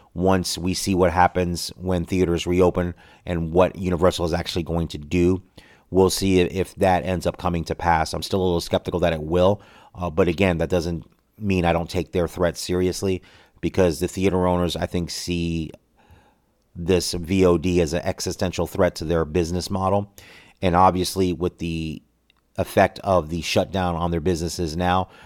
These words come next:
this is not, this is not, like a lot of businesses, not a business that can afford to lose any kind of market share,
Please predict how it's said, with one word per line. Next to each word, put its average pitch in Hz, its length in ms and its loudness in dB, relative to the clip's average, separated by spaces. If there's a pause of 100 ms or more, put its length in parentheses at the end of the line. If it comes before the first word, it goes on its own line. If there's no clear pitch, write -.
(180)
this 87 160 -2
is 87 100 -2
not, 90 280 0
this 92 160 -2
is 87 120 -4
not, 87 240 0
like 87 120 -2
a 85 60 2
lot 90 140 2
of 82 60 -2
businesses, 85 300 -2
not 92 140 2
a 87 40 0
business 85 300 -4
that 87 80 -4
can 85 120 -6
afford 87 440 0
to 82 300 -2 (220)
lose 85 320 -2
any 87 140 -2
kind 87 200 -4
of 76 80 -4
market 82 340 -4
share, 82 360 -2